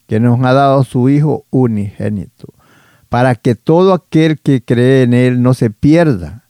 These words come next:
mas tenga vida eterna." Ahora vemos en San Juan, en el capítulo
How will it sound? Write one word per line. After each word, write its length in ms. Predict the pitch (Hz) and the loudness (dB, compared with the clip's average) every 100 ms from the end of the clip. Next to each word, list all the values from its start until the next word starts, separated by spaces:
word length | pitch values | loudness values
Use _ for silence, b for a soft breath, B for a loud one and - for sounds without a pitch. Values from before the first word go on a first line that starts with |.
| _ _ _ _ _ _ _ _ | _ _ _ _ _ _ _ _
mas 240 | 107 117 - | -2 -2 -2
tenga 400 | 120 120 113 107 | 0 0 2 2
vida 240 | 110 104 | 2 0
eterna." 720 | 95 - 92 78 - 104 _ _ _ _ _ _ _ _ _ _ _ | -2 -4 -6 -6 -8 -20 _ _ _ _ _ _ _ _ _ _ _
Ahora 440 | - 117 127 151 151 | -4 0 2 2 4
vemos 520 | 147 160 156 107 - _ | 4 2 0 -4 -8 _
en 160 | 117 120 | -2 -2
San 260 | 113 113 | -2 -4
Juan, 520 | 113 139 156 135 76 - _ _ _ _ _ _ _ _ _ _ _ _ _ _ _ | -4 -2 -2 -2 -6 -14 _ _ _ _ _ _ _ _ _ _ _ _ _ _ _
en 120 | 113 127 | -2 0
el 140 | 127 | 0
capítulo 840 | - 120 165 170 - 175 160 147 | -2 -2 0 -2 0 2 2 0